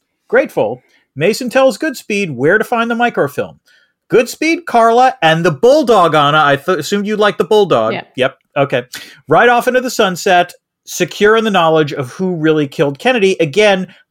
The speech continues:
Speaker 1: I'm not entirely sure what that microfilm would have shown, since he stole it a year before Kennedy was assassinated.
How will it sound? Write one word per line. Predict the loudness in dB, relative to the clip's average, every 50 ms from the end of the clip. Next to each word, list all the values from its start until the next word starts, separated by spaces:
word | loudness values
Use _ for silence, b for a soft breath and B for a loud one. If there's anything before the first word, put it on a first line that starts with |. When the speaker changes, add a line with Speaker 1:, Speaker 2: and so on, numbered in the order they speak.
| -8
Speaker 1:
I'm | -6 -6 -2
not | -2 -4 -4 -4
entirely | -6 -2 0 0 2 2 0
sure | 0 -2 0 0 2 2
what | 2 0 0 0
that | -2 0
microfilm | 0 0 0 2 0 0 0 0 -2 0
would | 0 -2
have | -2 -2
shown, | -2 0 2 2 4 4 2 2 -2 b b b b
since | -12 -10 -8 -6 -6
he | -6 -6
stole | -4 0 2 2 2 2
it | 0
a | 0
year | -2 0 -2 -2
before | -2 -2 -2 -2 -2 -2
Kennedy | -2 -6 -6 -6 -6 -8 -8
was | -10 -10 -10
assassinated. | -6 -2 0 0 0 -2 -4 -8 -8 -8 -10 -12